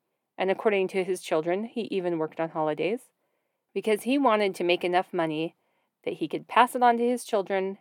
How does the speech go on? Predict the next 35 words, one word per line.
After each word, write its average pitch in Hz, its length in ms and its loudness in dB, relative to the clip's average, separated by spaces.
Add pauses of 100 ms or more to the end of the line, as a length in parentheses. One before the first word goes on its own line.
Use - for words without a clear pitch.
and 214 200 -4
they 214 80 0
wouldn't 185 300 -2
have - 260 -4
to 220 100 -4
work 180 280 -2
quite 214 260 -2
as 262 140 -6
hard 185 360 -2
as - 140 -20
he 175 240 -12
had. - 340 -12 (1500)
Luckily, 208 540 6 (140)
Augustine 214 680 6
was 247 240 6
able 165 280 2
to 165 80 -2
purchase 202 360 -6
some 233 200 -4
land 170 280 0
on 196 140 0
the 196 80 -2
boardwalk 170 540 0
in 175 120 -10
Daytona 175 580 -4 (100)
in 170 160 -6
the 170 80 -2
nineteen 170 400 -4
sixties, 175 500 -8 (480)
and 233 120 -4
he 262 100 0
started 180 420 2
a 180 60 -12
successful 165 560 -6
business. 190 540 -6